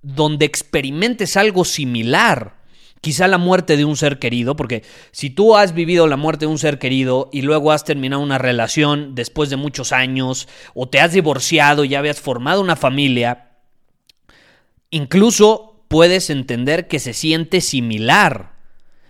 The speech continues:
En un caso, una persona murió y en el otro caso no murió, pero se siente similar. ¿Por qué?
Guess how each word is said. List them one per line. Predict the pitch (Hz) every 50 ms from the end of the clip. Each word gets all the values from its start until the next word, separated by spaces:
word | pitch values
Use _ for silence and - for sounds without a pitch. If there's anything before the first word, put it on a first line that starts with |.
| _ _ -
En | 123 123 131 175
un | 226 262 -
caso, | - 254 240 233 - - 196 202 208 208 202 - -
una | 175 180 185 190 165
persona | - 143 131 123 143 156 156 151 143
murió | 131 120 117 117 127 139 156 202 220
y | - 151 135
en | 123 127
el | 143
otro | 165 170 165 156 139
caso | 156 156 131 147 143
no | 139 151 165
murió, | 190 185 143 135 131 135 156 180 -
pero | - 120 117
se | 104 120 113
siente | - 160 165 180 175 - 170
similar. | - - 131 117 117 123 147 165 151 131 - -
¿Por | 127 117 -
qué? | - 196 180 113 -